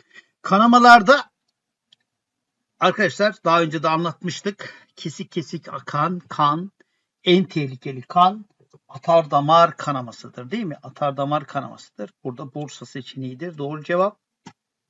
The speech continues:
Hayat kurtarma zinciri halkalarından mutlaka sınavda soru geliyor. Birinci halka sağlık kursuna haber vermek. İkinci halka olay yerinde temel yaşam desteğinin yapılması.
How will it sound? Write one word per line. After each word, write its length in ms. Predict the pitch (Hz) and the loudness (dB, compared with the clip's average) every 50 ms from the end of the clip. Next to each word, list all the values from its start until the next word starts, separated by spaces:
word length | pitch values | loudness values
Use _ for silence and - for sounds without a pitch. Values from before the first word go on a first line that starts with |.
| _ _ _ _ _ _ _ _ _ _ _ _ _ _ _ _ _ _ _ _ _ _ _ _ _ _ _ _ _ _ _ _ _ _ _ _ _ - - | _ _ _ _ _ _ _ _ _ _ _ _ _ _ _ _ _ _ _ _ _ _ _ _ _ _ _ _ _ _ _ _ _ _ _ _ _ -20 -4
Hayat 300 | - - 226 277 269 - | 2 4 6 6 6 4
kurtarma 540 | - - 254 220 - 254 254 247 240 247 247 | 0 -6 -6 -2 2 2 4 4 4 2 0
zinciri 480 | 190 175 220 240 226 185 196 247 226 247 | 0 0 0 0 0 0 0 0 0 0
halkalarından 1600 | - - - 185 202 214 208 - - 220 214 208 214 208 208 226 233 226 214 - _ _ _ _ _ - 151 151 208 226 233 220 | 0 0 2 2 4 2 2 0 -2 0 2 4 4 4 2 0 0 -2 -4 -6 _ _ _ _ _ -4 2 4 6 6 6 4
mutlaka 580 | 196 196 220 - - 214 185 - - 190 185 | 2 0 -2 -2 0 0 0 0 0 -2 -2
sınavda 400 | 175 - - 185 180 175 160 175 | -2 -2 -2 0 0 0 0 -2
soru 280 | - - - 170 160 170 | -8 -6 -6 -4 -4 -4
geliyor. 600 | 151 123 135 175 175 160 170 170 180 202 175 135 | -6 -4 -4 -4 -2 0 2 2 2 2 0 -2
Birinci 340 | 180 190 196 220 220 208 214 | -2 0 0 0 0 0 2
halka 380 | 180 220 220 208 - - 226 208 | 2 2 2 2 0 -4 -4 -4
sağlık 380 | 214 - 196 196 196 190 190 | -4 0 2 2 2 2 -2
kursuna 420 | - - 185 - - - 175 143 143 | -8 -10 -10 -10 -10 -12 -12 -4 0
haber 420 | 160 160 156 170 185 196 202 196 | 0 2 4 4 4 4 4 2
vermek. 360 | 208 214 214 214 220 220 196 - | 0 0 0 -2 -4 -6 -8 -12
İkinci 380 | 180 - - - 180 170 170 | -16 -12 -8 -6 -6 -6 -6
halka 320 | 165 143 147 139 - - 135 | -8 -8 -8 -10 -10 -10 -10
olay 540 | 147 143 156 170 185 190 196 190 196 196 214 _ - | -8 -2 0 2 2 2 2 -2 -4 -8 -14 _ -12
yerinde 400 | 151 156 139 143 156 170 196 190 | -10 -10 -8 -8 -8 -10 -10 -10
temel 340 | - 170 160 160 165 160 | -10 -10 -8 -8 -8 -6
yaşam 440 | 151 151 131 - 170 175 180 180 156 | -8 -8 -6 0 0 2 2 0 -2
desteğinin 380 | 135 131 131 - 135 127 123 135 | -8 -10 -12 -10 -10 -10 -10 -10
yapılması. 600 | 147 160 147 - 185 180 180 175 - 208 208 | -12 -12 -12 -12 -10 -10 -10 -10 -8 -10 -10